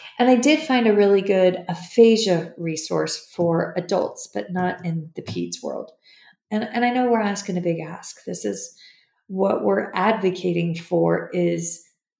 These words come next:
a complete shift for a lot of us, especially those of us that went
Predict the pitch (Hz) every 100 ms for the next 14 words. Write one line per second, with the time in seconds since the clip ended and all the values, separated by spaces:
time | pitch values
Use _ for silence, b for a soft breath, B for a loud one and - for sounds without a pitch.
0 | _ _ _ _ _ 196 196 180 - 202
1 | 190 - _ _ _ _ _ _ _ _
2 | _ _ _ _ _ _ - - - 220
3 | - - - - 180 165 160 165 165 -
4 | - - 170 - 208 185 180 - 180 -
5 | - - - 175 170